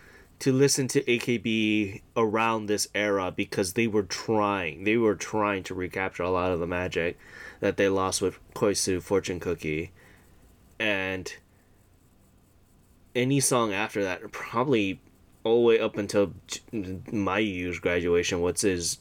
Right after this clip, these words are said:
Juichigatsu no bl-, um, bracelet, uh, it's,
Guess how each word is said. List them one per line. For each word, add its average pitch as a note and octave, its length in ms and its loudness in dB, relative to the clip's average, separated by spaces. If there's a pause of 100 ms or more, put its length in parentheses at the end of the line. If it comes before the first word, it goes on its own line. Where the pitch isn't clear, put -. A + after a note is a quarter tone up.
Juichigatsu F#2 680 0
no E2+ 120 -2
bl-, D#2+ 200 -4 (140)
um, E2+ 360 -2 (160)
bracelet, E2 560 0 (180)
uh, G1+ 60 -10 (1120)
it's, - 560 0